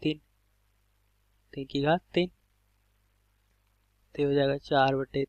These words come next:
तीन पाई तीन गुणित तीन गुणित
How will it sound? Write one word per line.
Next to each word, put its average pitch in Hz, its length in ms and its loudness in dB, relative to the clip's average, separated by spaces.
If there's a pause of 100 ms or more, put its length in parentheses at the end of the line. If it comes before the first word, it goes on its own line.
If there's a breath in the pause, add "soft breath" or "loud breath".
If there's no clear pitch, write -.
(120)
तीन 151 360 -8 (840)
पाई 139 320 2 (1600)
तीन 143 260 -4
गुणित 143 260 2 (4000)
तीन 139 200 -4
गुणित 139 300 -2